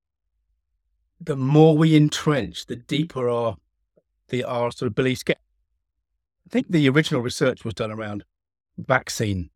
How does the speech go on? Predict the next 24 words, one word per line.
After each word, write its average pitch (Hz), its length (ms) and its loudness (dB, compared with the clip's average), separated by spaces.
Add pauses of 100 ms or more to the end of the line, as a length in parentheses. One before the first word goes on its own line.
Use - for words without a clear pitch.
(1700)
sort - 180 -4
of - 60 -10
people 123 240 -4
who 110 80 -4
are 104 60 -2
worried 110 240 0
about 104 300 -4
vaccines. 98 680 -6
And 110 100 -6
what 131 120 -8
they 107 120 -8
found 131 360 -4
was 110 300 -6 (560)
if 135 140 4
they 120 140 2
took 139 260 0
the 151 60 -8
people 127 200 -8
who 120 60 -8
are 113 60 -10
worried 117 140 -6
about 110 280 -8
vaccines 95 800 -10 (200)
and 113 400 -8